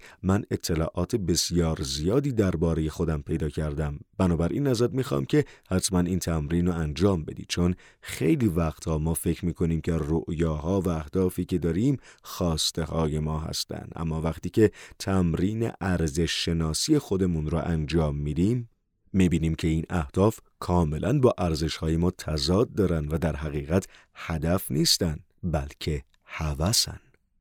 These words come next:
نادیده گرفتن این تمرین تو رو اسیر بزرگترین و خطرناکترین حفره‌های ذهنی می‌کنه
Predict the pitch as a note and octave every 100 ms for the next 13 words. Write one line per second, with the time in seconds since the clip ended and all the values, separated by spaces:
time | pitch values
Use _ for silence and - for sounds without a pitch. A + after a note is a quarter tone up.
0 | _ _ _ _ _ _ _ _ _ _
1 | _ _ _ _ _ - G#2 F2+ E2+ F2
2 | D#2 E2+ D#2+ - F2+ G2 F#2+ - F2+ E2+
3 | F#2 G#2 G2 - - - - F#2+ G2+ G2+
4 | - G#2 G#2+ F#2+ G2 F2+ F#2+ F#2 - F#2+
5 | G#2 G#2 F#2 - F#2+ G2 F#2+ F#2+ F#2+ E2+
6 | F#2+ F2+ F2 E2+ - F#2 D#2+ F2 E2 D#2
7 | F2 D2 F2+ A2 E2+ - D#2+ D#2